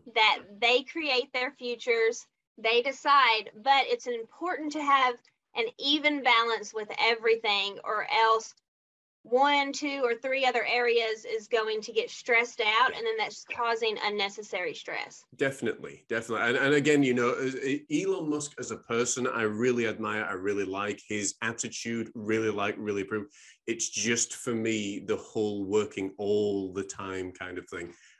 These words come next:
Speaker 2: Um, you know, but that's, as I said, that's my observation here now in twenty twenty-two. Who knows what it'll be like, you know, tomorrow? Um,
Speaker 1: Yeah.
Speaker 2: I think it's, you know, it's always transitional.
Speaker 1: Now, somebody told me when he interviews a person,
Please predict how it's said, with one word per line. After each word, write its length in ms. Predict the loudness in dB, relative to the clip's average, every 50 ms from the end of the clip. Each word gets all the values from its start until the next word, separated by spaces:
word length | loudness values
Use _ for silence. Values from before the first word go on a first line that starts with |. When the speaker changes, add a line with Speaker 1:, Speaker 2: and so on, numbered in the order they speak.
| _ -6
Speaker 2:
Um, 840 | -4 -2 -2 0 0 0 0 -2 -2 -4 -4 -6 -6 -8 -10 -12 -12 -8
you 140 | -4 -4 -2
know, 120 | -2 -2
but 160 | -2 -2 0
that's, 240 | 0 0 0 -2 -2 -2
as 120 | -2 0
I 60 | 2 2
said, 160 | 2 2 2
that's 220 | 0 0 0 0
my 120 | 0 2 2
observation 680 | 2 0 -2 -2 0 0 0 0 -2 -2 -2 -2 -4 -6
here 280 | -6 -4 -2 -2 0 0
now 220 | -2 -2 -2 -2
in 80 | -4 -4
twenty 220 | -4 -4 -6 -6 -6
twenty-two. 560 | -4 -4 -4 -4 -2 -2 0 0 -2 -4 -6 _ _ _ _ -4
Who 100 | -2 0
knows 200 | 0 0 0 0
what 100 | 0 -2
it'll 140 | 0 -2 -2
be 80 | -2 0
like, 320 | 0 2 0 0 0 -4
you 80 | -6 -6
know, 100 | -6 -6
tomorrow? 360 | -6 -6 -6 -6 -6 -8 -12 _ _ _ -20 _ _ _ _
Um, 640 | -4 -2 0 0 0 0 -2 -2 -4 -6 -6 -8 -12 -8 _
Speaker 1:
Yeah. 180 | -4 -2 -2 -4 -4
Speaker 2:
I 60 | -8
think 220 | -8 -10 -10 -8 -6
it's, 220 | -2 -2 -2 -2
you 140 | -4 -6 -6
know, 140 | -6 -6 -8 -10 -12
it's 140 | -10 -6 -6
always 160 | -6 -6 -4
transitional. 580 | -6 -6 -4 -4 -6 -6 -8 -10 -14 -16 -16 _ _ _ _ _ _ _ _ _ _ _ _ _ _ _ _ _ _ _ _
Speaker 1:
Now, 100 | -2 -2 0
somebody 420 | 0 0 2 2 4 4 2 2
told 240 | 2 2 2 2 4
me 140 | 4 4 4
when 160 | 4 4 2
he 200 | 0 0 -2 -2
interviews 400 | 0 -2 -2 -2 -4 -6 -6 -6
a 40 | -6 -4
person, 540 | -2 -2 -4 -4 -4 -8 -12 -12 -14 -16